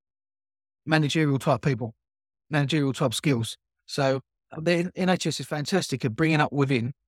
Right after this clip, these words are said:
and giving apprenticeships to, like, different management skills, which you can then go and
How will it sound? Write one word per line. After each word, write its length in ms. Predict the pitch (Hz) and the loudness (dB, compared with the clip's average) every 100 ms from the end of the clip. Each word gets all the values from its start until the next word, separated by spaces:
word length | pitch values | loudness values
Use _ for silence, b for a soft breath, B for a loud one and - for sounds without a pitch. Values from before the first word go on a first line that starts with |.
| _ _ _ | _ _ _
and 160 | 131 131 | -2 0
giving 340 | 151 147 143 | 2 2 0
apprenticeships 560 | 139 190 151 - 151 - | 0 -2 0 -4 -4 -4
to, 260 | - 143 135 | -2 0 2
like, 180 | 143 113 _ _ _ - | 0 0 _ _ _ -6
different 220 | 151 156 | -4 0
management 340 | 151 147 156 139 | 0 0 0 -2
skills, 360 | - 156 123 139 | 2 2 2 -2
which 180 | 135 | -2
you 60 | 135 | -2
can 160 | 147 147 | 0 0
then 160 | 151 | 0
go 200 | 147 143 | 2 2
and 140 | 135 | 2